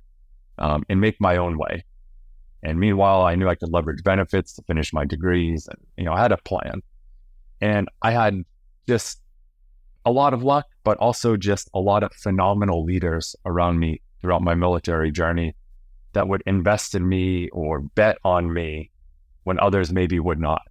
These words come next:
And they're like, "Well, yeah, but he doesn't have this experience." They're like, "But he doesn't need it. Have you, you know, give him a chance."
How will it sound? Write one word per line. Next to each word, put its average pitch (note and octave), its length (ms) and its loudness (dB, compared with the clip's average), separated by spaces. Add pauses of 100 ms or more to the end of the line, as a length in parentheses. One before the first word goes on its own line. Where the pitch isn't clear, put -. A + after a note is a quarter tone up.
(760)
And F2+ 120 -2
they're F#2 120 2
like, F#2 180 0
"Well, C#3 300 2
yeah, B2+ 220 2
but A2 160 -2
he B2+ 160 -2
doesn't G#2+ 360 2
have G2 220 0
this F#2 200 -2
experience." D#2+ 420 -6
They're F#2 80 -2
like, F#2 120 -2 (240)
"But F#2+ 80 -4
he G#2+ 100 2
doesn't G2+ 280 0
need G2 220 0
it. F2+ 120 -2 (100)
Have F2+ 140 -6
you, F2 220 -6
you - 120 -10
know, E2+ 200 -12
give B2 120 2
him G2 140 2
a D#2+ 60 0
chance." D#2+ 460 -8